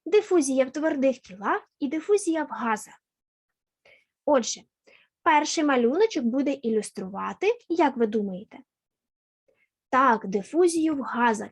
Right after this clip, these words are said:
Чому? Тому що найшвидше біжить. Як відбувається дифузія в газах? Так, молекули дуже швидко рухаються і дуже великі відстані. Наступний малюночок.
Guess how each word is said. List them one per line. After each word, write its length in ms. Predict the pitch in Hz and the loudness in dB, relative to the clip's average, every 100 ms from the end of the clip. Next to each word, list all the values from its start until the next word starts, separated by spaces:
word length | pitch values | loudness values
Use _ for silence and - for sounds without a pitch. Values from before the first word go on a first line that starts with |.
| - | -4
Чому? 440 | - 392 339 - _ _ _ _ _ _ _ - | 0 4 4 0 _ _ _ _ _ _ _ -2
Тому 300 | 226 233 285 | 0 2 0
що 200 | - 381 - | -4 -6 -4
найшвидше 1000 | 330 392 415 359 - 285 349 349 - 254 | 0 2 2 -2 -6 -4 -2 -2 -2 0
біжить. 440 | 233 226 208 _ | 0 0 -2 _
Як 240 | 277 339 320 | -2 -2 -2
відбувається 540 | 285 285 285 262 247 | -4 -2 0 0 -2
дифузія 440 | 233 240 254 233 226 | -6 -4 -2 0 -2
в 40 | |
газах? 360 | 220 220 208 202 _ _ _ _ _ _ _ _ _ _ - | -4 -10 -10 -16 _ _ _ _ _ _ _ _ _ _ -4
Так, 320 | 214 196 - | -4 -4 0
молекули 640 | 214 220 294 392 359 330 | 4 6 4 4 2 2
дуже 520 | 254 262 349 381 381 | 2 4 6 4 2
швидко 720 | - 247 226 254 262 - 262 | -2 -2 2 4 2 4 4
рухаються 840 | 269 285 285 240 208 196 185 - - | 6 4 2 0 -6 -8 -8 -12 -8
і 100 | 233 | -4
дуже 340 | 190 240 330 349 | 0 0 0 0
великі 500 | 226 202 208 226 220 | 0 0 -2 -2 -4
відстані. 600 | 247 240 - 185 190 233 _ _ - _ _ _ _ _ _ _ | -4 -6 -12 -16 -16 -20 _ _ -20 _ _ _ _ _ _ _
Наступний 580 | 311 381 - 339 - 302 | -2 -2 0 -4 -2 0
малюночок. 600 | 339 370 381 381 - | 2 2 2 0 -2